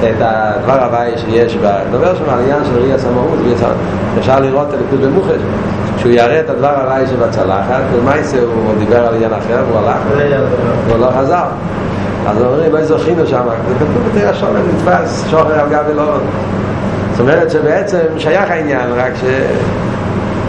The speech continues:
Speaker 1: רק שלא, לא זכינו לזה. יש גם כן שיחה של הרבי ב-, ב-, שבס חזון. השיחה נמצא מוגה בחלק חופטס.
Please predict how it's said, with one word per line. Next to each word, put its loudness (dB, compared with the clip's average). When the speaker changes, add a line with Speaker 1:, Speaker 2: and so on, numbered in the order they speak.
Speaker 1:
רק 0
שלא, 2
לא 0
זכינו 0
לזה. 0
יש 2
גם 2
כן 0
שיחה 0
של 0
הרבי 0
ב-, 0
ב-, 0
שבס 0
חזון. 2
השיחה 0
נמצא 0
מוגה 2
בחלק 0
חופטס. 0